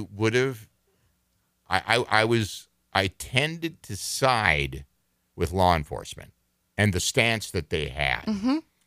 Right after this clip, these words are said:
Speaker 1: Over the past decade, my opinion on that has changed.
Speaker 2: And that's okay, too.
Speaker 1: Yeah, it is. I mean, you have to, right? I mean, it's okay to admit that I wasn't looking at it from all the right angles, right?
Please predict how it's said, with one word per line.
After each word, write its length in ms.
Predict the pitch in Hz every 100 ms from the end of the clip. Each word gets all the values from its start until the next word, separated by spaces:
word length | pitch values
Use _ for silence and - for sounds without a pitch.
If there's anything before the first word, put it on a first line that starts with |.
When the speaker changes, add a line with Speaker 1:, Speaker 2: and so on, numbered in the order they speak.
| _ -
Speaker 1:
Over 180 | 117 113
the 100 | 104
past 340 | 104 101 -
decade, 440 | 98 - 90 87
my 160 | 78 78
opinion 460 | 76 - 85 80 76
on 140 | 69
that 220 | 65 65
has 160 | - 67
changed. 640 | - 65 60 - - - _ -
Speaker 2:
And 100 | 262
that's 180 | 330 427
okay, 200 | 381 330
too. 260 | - 415 -
Speaker 1:
Yeah, 180 | 196 220
it 100 | 85
is. 220 | 151 -
I 60 | 71
mean, 140 | 80
you 200 | 82 80
have 340 | 78 117 - -
to, 100 | -
right? 200 | 67 80
I 40 |
mean, 140 | 98 98 -
it's 160 | - -
okay 300 | 277 - 156
to 100 | 107
admit 440 | 87 101 117 87 _
that 320 | 78 87 80 _ _ _ _ -
I 100 | 107
wasn't 420 | 101 117 110 -
looking 340 | 95 98 104 82
at 180 | 71 71
it 120 | 71 _ _ _ _ _
from 220 | - 104
all 160 | 85 78
the 80 | 76
right 220 | 65 65
angles, 580 | 62 58 58 - - _ _ -
right? 340 | 71 71 80